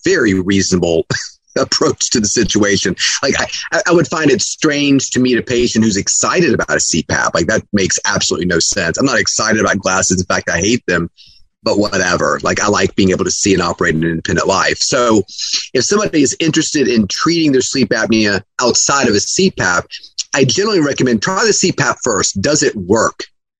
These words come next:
If the answer is no, I don't think the surgery will work either. If the answer is yes, "Oh gosh, this thing makes me feel great, I just don't want to wear it," then I think you've got several options. One is surgery, and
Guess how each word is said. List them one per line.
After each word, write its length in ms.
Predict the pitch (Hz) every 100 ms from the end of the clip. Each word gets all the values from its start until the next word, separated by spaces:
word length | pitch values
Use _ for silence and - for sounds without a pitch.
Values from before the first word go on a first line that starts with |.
| _ _ -
If 100 | 131
the 160 | 143
answer 240 | 165 175 147
is 220 | 110 101
no, 520 | 113 113 143 196 196 - -
I 40 | 170
don't 180 | 208
think 260 | - 170 139
the 100 | 117
surgery 580 | - - 190 170 120 113
will 280 | 107 107 101
work 240 | 98 -
either. 440 | 117 92 71 58 - - - _ -
If 140 | 156 147
the 160 | 156
answer 240 | 175 185 147
is 260 | 131 196
yes, 440 | 320 277 160 - 185
"Oh 140 | 170
gosh, 260 | 165 160 107
this 180 | 151 -
thing 220 | 147 135
makes 260 | 135 104
me 120 | 127 113
feel 180 | 123
great, 560 | 104 185 196 185 123 - -
I 100 | 165
just 180 | 143
don't 140 | 135 104
want 140 | 104
to 60 | 87
wear 320 | 87 170 147
it," 220 | 85 - - - - - - -
then 220 | 151 143 143
I 80 |
think 320 | 147 180 165 156
you've 100 | -
got 240 | 143 127
several 380 | - 160 165 120
options. 520 | 107 98 - 110 107
One 280 | 139 180 190
is 180 | 165 -
surgery, 640 | - 113 120 139 139 135 -
and 100 | 127